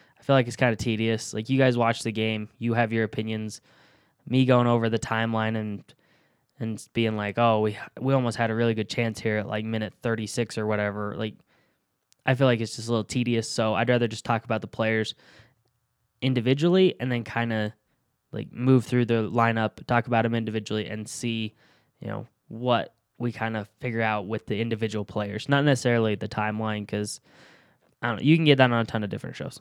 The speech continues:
So, let's start with goalkeeper. We'll work our way forward. Uh, sorry if I sound a little tired today. Just got back from Vegas over the weekend. <laughs> It was a, it was kind of a long weekend, obviously, so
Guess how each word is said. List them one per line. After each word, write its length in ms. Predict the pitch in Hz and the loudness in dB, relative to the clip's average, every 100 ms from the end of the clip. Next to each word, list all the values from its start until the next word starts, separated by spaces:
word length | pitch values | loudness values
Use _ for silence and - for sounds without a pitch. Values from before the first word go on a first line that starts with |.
| _ | _
So, 260 | - 107 - - - - _ _ _ | -8 -8 -8 -16 -20 -20 _ _ _
let's 160 | 151 160 | 4 8
start 200 | 190 175 | 10 10
with 100 | 165 | 8
goalkeeper. 500 | 170 160 165 151 156 | 6 6 4 6 8
We'll 120 | 135 | 8
work 240 | 139 139 | 6 6
our 60 | 135 | 4
way 120 | 139 | 4
forward. 480 | 131 135 135 135 131 _ _ _ _ _ - | 6 6 8 6 2 _ _ _ _ _ -14
Uh, 280 | 113 104 110 | -12 -12 -6
sorry 280 | - 131 123 | 4 6 6
if 100 | 120 | 2
I 40 | |
sound 220 | - 131 | 0 2
a 40 | 123 | 2
little 120 | 113 | 0
tired 360 | - 120 123 | 2 4 4
today. 360 | 117 120 120 120 - | 2 2 2 0 -6
Just 140 | - - | -12 0
got 140 | 120 | 2
back 200 | 120 117 | 4 2
from 160 | 113 110 | 0 -2
Vegas 320 | 117 120 120 | 2 2 0
over 180 | 120 117 | 0 0
the 80 | 120 | 0
weekend. 480 | 117 120 117 113 - _ - | 2 0 0 -2 -8 _ -20
<laughs> 240 | - 170 - 143 - - _ | 6 6 6 -4 -16 -18 _
It 60 | 104 | -2
was 320 | 113 110 107 | 0 0 -2
a, 280 | 107 104 104 | -2 -2 -2
it 200 | 117 113 | -2 -2
was 360 | 110 - - _ _ _ _ _ _ _ _ _ _ _ | -4 -10 -16 _ _ _ _ _ _ _ _ _ _ _
kind 180 | 131 127 | 0 4
of 60 | 120 | 6
a 40 | |
long 180 | 120 120 | 6 4
weekend, 360 | 120 123 117 | 4 2 4
obviously, 580 | 113 113 113 - 117 113 | 4 2 0 2 2 2
so 520 | - - 110 107 101 | -2 -2 0 0 -2